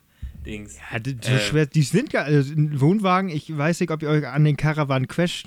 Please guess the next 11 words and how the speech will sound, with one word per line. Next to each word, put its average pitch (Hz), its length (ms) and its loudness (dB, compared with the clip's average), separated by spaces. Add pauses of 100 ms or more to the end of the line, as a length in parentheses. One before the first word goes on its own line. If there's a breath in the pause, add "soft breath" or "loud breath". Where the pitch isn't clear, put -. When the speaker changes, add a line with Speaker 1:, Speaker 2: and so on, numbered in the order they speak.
(100)
Speaker 2:
äh, 131 360 0
Cup 139 320 -4 (120)
bei, 135 260 0
bei, 131 380 0
ähm, 127 300 0
bei 127 120 0
der 123 60 2
Stocker 139 320 -2
Crash - 260 -2
Challenge 127 220 -4
von, 131 280 -2